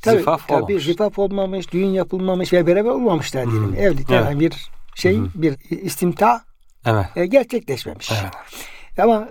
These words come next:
Speaker 1: neticede bir de mehir belirlendiği için
Speaker 2: Hı hı.
Speaker 1: onun hepsinin geri alınması doğru değil diyor. Ya,
Speaker 2: Evet.
Speaker 1: e, yani, e, yarısını vermesi lazım diyor.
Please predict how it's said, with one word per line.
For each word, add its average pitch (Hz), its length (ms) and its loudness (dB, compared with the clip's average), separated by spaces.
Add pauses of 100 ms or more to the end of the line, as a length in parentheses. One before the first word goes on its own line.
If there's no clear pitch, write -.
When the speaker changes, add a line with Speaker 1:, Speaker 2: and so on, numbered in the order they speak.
Speaker 1:
neticede 185 680 0
bir 170 60 -4
de 170 100 2
mehir 156 260 -2
belirlendiği 151 480 2
için 202 220 0
Speaker 2:
Hı 127 60 -2
hı. 101 360 -2 (140)
Speaker 1:
onun 175 160 4
hepsinin 160 360 -4
geri 151 200 0
alınması 143 600 0 (160)
doğru 127 320 0
değil 135 320 0
diyor. 117 320 -4
Ya, 127 160 -4
Speaker 2:
Evet. 117 200 4 (100)
Speaker 1:
e, 139 60 -4
yani, 143 560 -4 (760)
e, 143 40 4
yarısını 175 680 2
vermesi 139 360 2
lazım 113 380 -2
diyor. - 140 -18